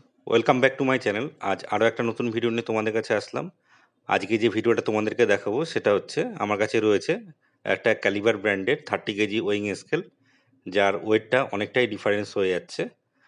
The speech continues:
আমি এখানে যে ওয়েট, ওয়েটটা দিচ্ছি সেখান থেকে অনেকটাই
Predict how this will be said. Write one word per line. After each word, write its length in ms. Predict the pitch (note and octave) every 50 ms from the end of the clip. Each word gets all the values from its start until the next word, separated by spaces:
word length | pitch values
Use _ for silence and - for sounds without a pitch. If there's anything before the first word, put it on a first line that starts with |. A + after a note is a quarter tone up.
| _ _ _ -
আমি 140 | G#2+ G2+ G#2 G#2
এখানে 200 | G2 - G2+ G#2+ G#2+ G2+
যে 60 | G#2 G#2+ G2
ওয়েট, 180 | G2+ G2+ F#2+ F#2+ - -
ওয়েটটা 300 | G#2 G#2 G2+ - - A2
দিচ্ছি 340 | F#2+ G2 G#2+ - - - - G3
সেখান 300 | - - A#2 - A#2 G#2+ G#2 F#2+
থেকে 160 | - F#2 G2+ C3+ - - G2
অনেকটাই 320 | G2 F#2+ - - A#2 A#2+